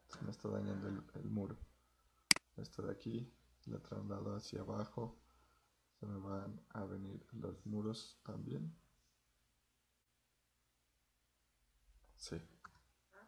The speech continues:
Pensemos bien, a ver aquí cómo lo hacemos. Ya, sí necesito hacerlo otro. Si necesito borrarla. Primero vamos a hacer una rampa, entonces.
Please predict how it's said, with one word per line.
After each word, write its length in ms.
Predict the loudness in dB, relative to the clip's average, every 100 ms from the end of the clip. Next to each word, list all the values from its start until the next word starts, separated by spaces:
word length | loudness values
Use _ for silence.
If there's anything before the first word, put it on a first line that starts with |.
| -20 _ _ _ _ _ _ _ _ _ _ _ _ _ _ _ _ _ -18 -8
Pensemos 540 | -8 -4 -2 -2 -2
bien, 200 | -4 -4
a 60 | -4
ver 160 | -4
aquí 220 | -4 -6 -10
cómo 240 | -6 -4
lo 120 | -4
hacemos. 540 | -4 -6 -8 -12 -16 -20 -20 _ _ _ _ _ _ _ _ _ -20 -20 -20 _ _ _ _ _ -4
Ya, 200 | -4 -4 -10 -6
sí 120 | 2
necesito 460 | 2 2 -2 -4
hacerlo 320 | -8 -8 -8 -10
otro. 180 | -12 -16 -18 -20 -20 -20 -20 -20 -20 -20 -20
Si 120 | -4 0
necesito 500 | 2 2 0 0 2
borrarla. 460 | 2 2 -2 -6 -14 -8 -8 -8 -20 _ 6 6 _ _ _ _ _ _ _ 6 6 _ _ _ _ _ -12 -12 -2
Primero 320 | 4 6 6
vamos 240 | 6 6
a 40 | 8
hacer 140 | 8
una 200 | 10 8
rampa, 440 | 8 6 4 0 -4
entonces. 720 | -4 -6 -6 -8 -12 -16